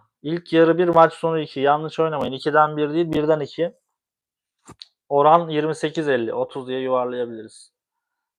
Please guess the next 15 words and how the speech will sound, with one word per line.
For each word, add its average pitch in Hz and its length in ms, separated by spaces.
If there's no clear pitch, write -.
Zaten 147 380
bu 147 80
iki 143 200
takımın 135 400
son 139 240
maçı 131 320
da 147 160
aynı 139 300
bizim 135 220
şu - 160
an 139 140
tarif 135 360
ettiğimiz 135 440
gibi 127 280
olmuş. 113 600